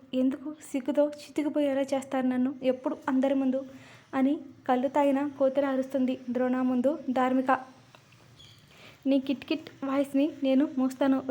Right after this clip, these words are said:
రావే అని నడుం పట్టి ముందుకు తెచ్చి లాగేసి తల వెనక్కి తన ద్రోణ చేతిని పోనించి గాఢంగా పెదవులు ముడేశాడు ధార్మికకి ద్రోణ. గుంజుకుంటున్నా వదలలేదు.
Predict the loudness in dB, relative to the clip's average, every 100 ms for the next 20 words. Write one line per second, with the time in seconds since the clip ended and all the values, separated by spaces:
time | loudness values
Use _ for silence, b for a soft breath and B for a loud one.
0 | -2 0 -2 0 0 0 -2 B B B
1 | -2 0 0 0 -2 -2 -6 -6 -2 0
2 | 0 -2 -4 -2 -2 0 0 -2 -2 -10
3 | -12 B B _ -2 0 2 0 0 -4
4 | -6 -12 -12 -4 -2 -4 -8 -12 -2 0
5 | 0 0 0 -2 0 0 2 2 0 -2
6 | -6 -10 B B B -4 0 0 2 0
7 | -2 -2 0 2 2 2 4 4 2 0
8 | 0 -4 -6 -4 -2 -2 -2 -2 -2 -6
9 | -4 0 2 0 -2 -10 B B B B
10 | -4 -2 -2 -2 0 0 0 -2 -6 -4
11 | 0 4 4 4